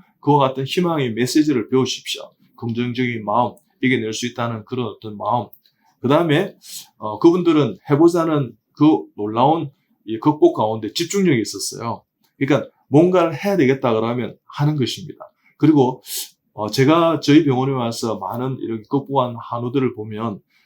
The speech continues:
어, 그분들은 좀 밝아요. 긍정적인 마음이 있어요. 부정적인 마음이 없어요. 어, 제 환자 중에 오십 대 중반에 이 가족이 있었는데, 이 부인이 이제 위암이고 복강으로 다 전이가 되었습니다.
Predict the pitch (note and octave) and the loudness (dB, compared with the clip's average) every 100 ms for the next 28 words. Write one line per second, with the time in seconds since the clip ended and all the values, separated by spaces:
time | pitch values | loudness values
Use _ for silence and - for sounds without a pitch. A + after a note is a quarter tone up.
0 | _ _ _ G2+ G#2 - D3+ D#3 D3 A#2 | _ _ _ -12 -6 4 4 4 2 0
1 | G2+ G2+ - B2+ D#3 C3 G2 - _ _ | -4 -10 -2 2 4 4 0 -10 _ _
2 | B2 B2 D#3 F#3 G#3 F#3 F#2 A2 B2 G#2 | -6 0 0 2 0 -2 -2 -4 -4 -8
3 | F2+ F#2 _ _ _ C#3 F3 F#3 E3 A2+ | -12 -18 _ _ _ 2 2 4 0 0
4 | G2+ C3 G#2 - G#2 F#2 - _ _ - | -4 -6 -8 -8 -10 -10 -16 _ _ -20
5 | _ _ A#2 A2+ C#3+ D3+ D3+ D3 B2 - | _ _ -4 2 4 4 4 2 0 -2
6 | B2+ C3+ C3 C3 A2 A2 C#3 B2+ A2+ A2 | -2 -2 -2 -2 -4 -4 -6 -6 -8 -4
7 | B2 B2+ A2+ B2 G2+ - _ _ _ G#2+ | -2 -2 -4 -4 -6 -10 _ _ _ -8
8 | G#2+ - B2 B2+ G#2+ - G2+ G2 B2 A2 | -8 -4 -2 0 -2 -4 -12 -10 -6 -6
9 | G2 G2+ G2 - C#3+ E3 D#3+ A2 F#2+ G#2 | -6 -10 -10 0 2 4 4 2 -2 -6
10 | G#2 G#2+ A#2 A#2 A#2+ G#2+ B2+ D3 - _ | -6 -4 -2 -2 -4 0 0 0 -6 _
11 | B2 C3+ C3+ C3 A#2 G#2+ A2+ G#2 A2+ B2 | -6 -2 0 -2 -4 -8 -10 -12 -8 -8
12 | A2+ G2+ - - - G2 | -6 -6 -8 -16 -20 -20